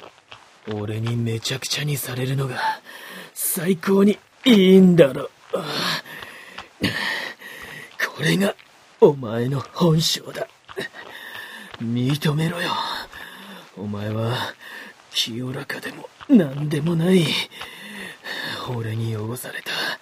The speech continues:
ただの餌なんだって。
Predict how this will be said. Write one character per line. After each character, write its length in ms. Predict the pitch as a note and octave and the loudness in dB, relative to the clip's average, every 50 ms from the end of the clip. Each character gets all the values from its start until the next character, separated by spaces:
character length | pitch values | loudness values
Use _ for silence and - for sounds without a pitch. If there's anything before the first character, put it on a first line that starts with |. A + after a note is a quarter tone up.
| - - - - - - - - - - - - - - - | -12 -18 -18 -18 -18 -18 -18 -18 -18 -18 -20 -20 -20 -14 -6
た 240 | - C3 C3 C#3 C#3 | -2 0 2 2 2
だ 160 | D#3 C3+ C3 | 2 0 0
の 220 | C3+ B2+ B2 - | 0 -2 0 2
餌 560 | E3 D3 D3+ E3+ F3+ - - - F#3+ F#3+ G3 | 6 8 8 8 8 6 6 6 8 10 10
な 180 | G3+ G3 F3+ D#3+ | 12 10 10 8
ん 220 | C#3+ C3 B2+ A#2+ | 6 2 2 0
だ 140 | A#2 C#3 C#3 | 0 0 -2
っ 40 | D3 - _ _ - - - | -4 -6 _ _ -20 -10 -6
て。 140 | G3+ - | -6 -6